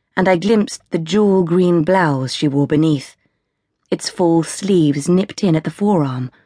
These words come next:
by long, tight cuffs. Even in that gloom,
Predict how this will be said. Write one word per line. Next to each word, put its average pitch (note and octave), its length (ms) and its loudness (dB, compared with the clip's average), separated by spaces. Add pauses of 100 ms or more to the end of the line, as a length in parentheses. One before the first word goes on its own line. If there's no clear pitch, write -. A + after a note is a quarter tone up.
(140)
by D3+ 140 -2
long, D3 420 2
tight - 380 -10
cuffs. - 460 -8 (1000)
Even F3+ 320 2
in D#3 100 4
that D3+ 240 0
gloom, D3 460 0